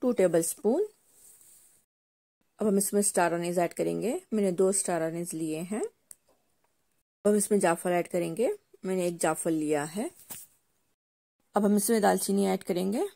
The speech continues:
मैंने दो पीसेस लिए हैं। हम सारे मसालों को अच्छे से रोस्ट कर लेंगे।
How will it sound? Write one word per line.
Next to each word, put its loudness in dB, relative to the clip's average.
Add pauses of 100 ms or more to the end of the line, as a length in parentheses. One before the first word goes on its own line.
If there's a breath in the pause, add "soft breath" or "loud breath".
मैंने 2
दो 4
पीसेस -4
लिए -2
हैं। -2 (1160)
हम 2
सारे 6
मसालों 4
को -4
अच्छे -2
से 2
रोस्ट -2
कर -2
लेंगे। -2